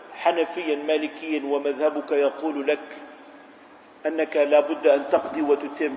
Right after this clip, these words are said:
فقلت للسادة الحنفية والمالكية، قلت لهم:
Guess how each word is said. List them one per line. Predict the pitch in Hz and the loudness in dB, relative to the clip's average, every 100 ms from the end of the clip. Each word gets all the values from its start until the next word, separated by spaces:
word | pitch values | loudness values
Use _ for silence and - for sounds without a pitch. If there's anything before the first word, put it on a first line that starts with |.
| - | -4
فقلت | 143 - 165 - - - - - - 151 | -6 -4 -6 -6 -14 -16 -16 -16 -16 -10
للسادة | 151 - 190 165 160 | -10 0 2 4 2
الحنفية | 147 160 151 143 160 156 147 | 0 -2 -2 -2 -4 0 2
والمالكية، | 139 139 135 135 135 127 143 147 143 - 160 147 143 | 2 0 -2 0 0 0 0 -2 -2 -6 0 2 2
قلت | 160 - | -4 -2
لهم: | 151 147 143 | 2 2 2